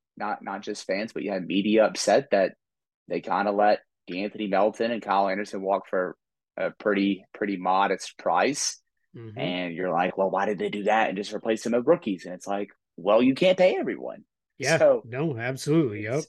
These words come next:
Speaker 1: it's one of those things for sure. But
Speaker 2: Well, I
Speaker 1: Keith, let's
Speaker 2: think
Speaker 1: get,
Speaker 2: one, the
Speaker 1: go
Speaker 2: one,
Speaker 1: ahead.
Speaker 2: I just wanna add one other thing too that I think is, you know, they, I, I've talked about this a lot with the Grizzlies that I'd be really excited about is, you know, the cap's gonna go up next year. We know that it's gonna go up some.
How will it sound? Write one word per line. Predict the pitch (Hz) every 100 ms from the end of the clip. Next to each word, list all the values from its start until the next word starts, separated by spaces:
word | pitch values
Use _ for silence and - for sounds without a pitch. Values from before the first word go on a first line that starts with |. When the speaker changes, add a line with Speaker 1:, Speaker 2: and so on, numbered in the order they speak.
| -
Speaker 1:
it's | 110 -
one | 110 113
of | 113
those | 110 107 -
things | 107 -
for | 98
sure. | - 117 107 95 _ _ -
But |
Speaker 2:
Well, | 220 190
I | 185
Speaker 1:
Keith, | 254
let's | 349 -
Speaker 2:
think | 240 180
Speaker 1:
get, |
Speaker 2:
one, | 190 - 165
the | 185
Speaker 1:
go | 180
Speaker 2:
one, | 202
Speaker 1:
ahead. | 196 160
Speaker 2:
I |
just | 180 190
wanna | 285
add | 175 143
one | 139
other | 139 123
thing | 143 123
too | 113 143 123
that | 113
I | 117
think | 143 127 110 113
is, | 107 104 101 _
you | 117
know, | 120 101 101 _
they, | 113 113 107 -
I, | 131 107 117 110 - - -
I've | 127
talked | 117 160 127
about | 123 113
this | 117 -
a |
lot | 117 117 117
with | 107 107
the | 110
Grizzlies | 110 104 101 98
that | 107
I'd | 113
be | 113
really | 104 107 104
excited | 95 - 113 120 113
about | 104 98 98
is, | 95 90 - - - - -
you | 151
know, | 123
the |
cap's | 123 202 196
gonna | - 147 135
go | 131
up | 123 113 -
next | 120 113 - -
year. | 101
We | 113 135
know | 113 101
that | 101 104
it's | -
gonna | - 113
go | 110
up | 104 -
some. | - 113 98 87